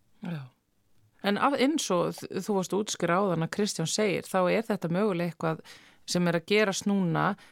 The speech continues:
en verður ekki bitið úr nálinu með það fyrr en einhvern tímann seinna. Að við erum bara núna að, að, að af því að það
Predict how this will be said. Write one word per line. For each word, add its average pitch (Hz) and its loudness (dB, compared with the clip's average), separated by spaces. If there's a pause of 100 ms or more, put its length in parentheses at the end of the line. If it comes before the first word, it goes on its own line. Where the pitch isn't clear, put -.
en 175 2
verður 202 2
ekki 175 -6
bitið 214 2
úr 180 0
nálinu 208 6
með 226 4
það 190 2
fyrr 185 2
en 190 4
einhvern 185 -2
tímann 170 2 (220)
seinna. - -2 (140)
Að 180 0
við 202 4
erum 180 0
bara 175 0
núna 185 2
að, 185 2
að, 180 0
að - -8
af 220 4
því 185 2
að 170 2
það 170 2